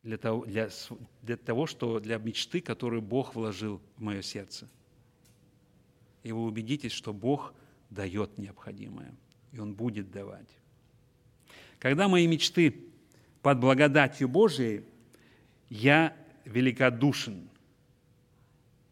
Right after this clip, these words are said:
моим небольшим пайком. Мне кажется, это из сердца того мальчика.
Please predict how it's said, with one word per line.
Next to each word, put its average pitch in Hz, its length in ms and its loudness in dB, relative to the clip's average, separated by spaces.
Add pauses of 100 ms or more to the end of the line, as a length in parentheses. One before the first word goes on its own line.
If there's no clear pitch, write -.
(160)
моим 123 480 2
небольшим 117 640 -2 (220)
пайком. 110 460 -8 (1300)
Мне 113 100 -8
кажется, 135 360 -2
это 113 240 -2
из 110 220 -8
сердца 131 400 -6
того 110 240 -6
мальчика. 107 560 -8